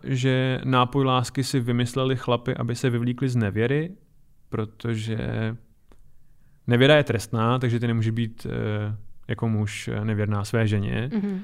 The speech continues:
Speaker 1: ale můžeš říct, eh, že ta svůdnice, se kterou ses prostě vyráchala někde ve stáji, eh, tak tě očarovala nápojem lásky.
Speaker 2: S
Speaker 1: A pak
Speaker 2: menstruační krví,
Speaker 1: Přesně
Speaker 2: jasně,
Speaker 1: tak.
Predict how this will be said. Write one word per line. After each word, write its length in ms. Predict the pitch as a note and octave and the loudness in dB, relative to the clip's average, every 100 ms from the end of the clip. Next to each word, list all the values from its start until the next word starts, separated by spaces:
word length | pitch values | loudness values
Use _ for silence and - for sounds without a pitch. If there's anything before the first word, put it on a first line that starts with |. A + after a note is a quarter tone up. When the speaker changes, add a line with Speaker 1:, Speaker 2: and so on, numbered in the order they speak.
| - - | -10 -2
Speaker 1:
ale 240 | B2 A#2+ | 2 4
můžeš 440 | A#2 A#2 A#2 A#2+ A#2 | 6 4 6 6 6
říct, 380 | A2+ A2+ - - - | 4 2 -2 -10 -12
eh, 320 | - B2 - | -10 -10 -6
že 440 | A#2 A#2 A#2 A2+ A2 - - - - - B2 | 0 4 4 4 0 -6 -20 -20 -18 -12 -8
ta 120 | A2 A#2 | -2 0
svůdnice, 800 | A#2+ A#2 A2+ A#2 - A#2 A2+ A#2+ | 2 2 4 0 0 2 2 -2
se 160 | - | -6
kterou 360 | A#2 A#2+ A2 A2 | -4 -2 0 -2
ses 320 | - G#2+ - | -4 -6 -6
prostě 260 | A#2 - A#2 | -6 -4 0
vyráchala 420 | A2 A2 G#2 A#2 | 2 0 2 2
někde 200 | A2 A2 | 2 0
ve 80 | G#2+ | -2
stáji, 580 | - A2+ G#2+ G#2+ A2 A2+ - - - - - | 0 2 2 2 0 -2 -12 -20 -20 -16 -8
eh, 180 | A#2 G#2 | -4 -2
tak 320 | A2 G#2+ - A#2+ | -2 -4 -2 -2
tě 120 | A#2 | 0
očarovala 420 | A#2 B2 A2+ A2+ | -2 2 4 4
nápojem 420 | A2+ G#2+ G#2+ A2+ A2 | 4 2 2 2 4
lásky. 560 | G2+ G#2 - B2+ C3+ - - - - - - - - - - - - - | 0 -2 0 2 2 -2 -14 -18 -20 -20 -20 -18 -20 -20 -20 -20 -18 -14
Speaker 2:
S 60 | - | -4
Speaker 1:
A 40 | |
pak 80 | A2 | 2
Speaker 2:
menstruační 600 | F#3 - F#3+ F#3 - F#3 | 2 2 -4 -4 -6 -8
krví, 280 | F3+ F3 F3 | -8 -10 -4
Speaker 1:
Přesně 280 | G3 G#2 A#2+ | 0 2 4
Speaker 2:
jasně, 140 | A2+ | 4
Speaker 1:
tak. 100 | A2+ | 2